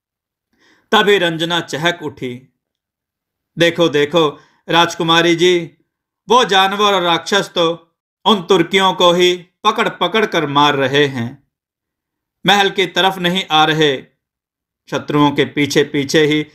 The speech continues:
जा रहे हैं। हम दोनों सुरक्षित हैं राजकुमारी जी।" मधुरिमा ने भी देखा, वास्तव में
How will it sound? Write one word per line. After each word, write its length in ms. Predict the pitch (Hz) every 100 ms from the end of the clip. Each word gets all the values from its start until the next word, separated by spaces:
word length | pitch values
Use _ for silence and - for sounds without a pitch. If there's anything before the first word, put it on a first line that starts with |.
| _ _ _
जा 220 | 156 185 185
रहे 320 | 165 175 180
हैं। 440 | 170 151 143 - _ _ _ _ _ _ _ _ _ _ _ _ -
हम 200 | 202 226
दोनों 400 | 226 220 220 220 -
सुरक्षित 500 | - 196 180 247 233
हैं 140 | 202 175
राजकुमारी 640 | 170 170 170 165 175 180
जी।" 440 | 151 180 170 147 _ _ _ _ _ _ _ _ _ _ _ _ -
मधुरिमा 480 | 180 175 151 139 143
ने 180 | 143 139
भी 140 | 139
देखा, 720 | 127 120 117 - - - _ _ _ _ _ _ _ -
वास्तव 420 | 147 143 - 151
में 300 | 147 147 143